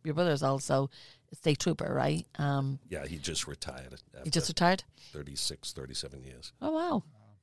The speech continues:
Speaker 1: Maybe we should have him in too, um, to, to chat with him.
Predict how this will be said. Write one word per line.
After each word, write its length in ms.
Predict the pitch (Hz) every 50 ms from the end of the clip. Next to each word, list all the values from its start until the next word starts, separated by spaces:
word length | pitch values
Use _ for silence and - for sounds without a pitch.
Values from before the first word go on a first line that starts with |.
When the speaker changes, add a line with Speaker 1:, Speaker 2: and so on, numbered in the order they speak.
| _ _ _ _ _ -
Speaker 1:
Maybe 240 | 220 226 202 185
we 100 | 170 180
should 180 | 175 - - -
have 160 | - 208 196
him 180 | - 202 240 240
in 120 | 202 160 151
too, 280 | - 190 180 156 135 - _ _ _ -
um, 260 | - 143 147 143 143 147
to, 180 | - 156 147
to 220 | - - - 156 139
chat 200 | - 147 131 -
with 120 | 143 -
him. 100 | 143